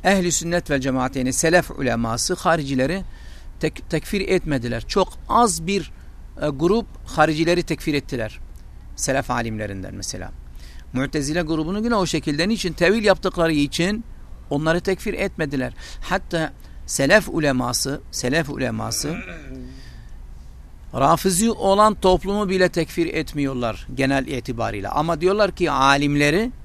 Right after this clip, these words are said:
tamam mı? Alimlerini tekfir ediyorlar. Niçin? Çünkü alimleri hakikati bildikleri için bilmelerine rağmen ne yapıyorlar?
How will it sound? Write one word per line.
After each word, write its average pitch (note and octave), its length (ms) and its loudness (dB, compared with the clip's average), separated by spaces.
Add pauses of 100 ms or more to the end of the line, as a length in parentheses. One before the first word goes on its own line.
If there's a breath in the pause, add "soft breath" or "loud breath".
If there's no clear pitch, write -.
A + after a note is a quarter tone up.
tamam E3+ 280 2
mı? A#2 180 -4 (640 loud breath)
Alimlerini D3+ 800 4
tekfir G#3+ 300 -2
ediyorlar. F3 540 0
Niçin? G#3+ 300 -4
Çünkü A3 340 -2
alimleri C#3+ 580 0
hakikati D3 760 -2
bildikleri E3+ 500 2
için F3+ 440 0 (760 loud breath)
bilmelerine G3+ 680 4
rağmen E3+ 340 2
ne A3 60 0
yapıyorlar? G3 640 2